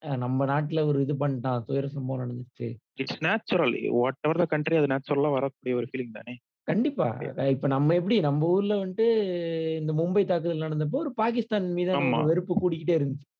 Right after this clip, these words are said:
Speaker 1: இல்லன்னுலாம் சொல்ல முடியாது.
Speaker 2: ம்.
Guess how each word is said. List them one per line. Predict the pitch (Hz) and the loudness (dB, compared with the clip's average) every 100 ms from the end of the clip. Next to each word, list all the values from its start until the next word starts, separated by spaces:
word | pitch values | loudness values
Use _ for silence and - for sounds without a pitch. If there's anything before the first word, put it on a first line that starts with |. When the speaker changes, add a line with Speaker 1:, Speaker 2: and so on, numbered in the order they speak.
| _ _ _ _ _ _ _ _ _ 196 | _ _ _ _ _ _ _ _ _ 0
Speaker 1:
இல்லன்னுலாம் | 202 214 190 | 2 2 0
சொல்ல | 185 175 | -2 -2
முடியாது. | 170 139 117 | 0 0 0
Speaker 2:
ம். | 131 127 123 | -2 -4 -8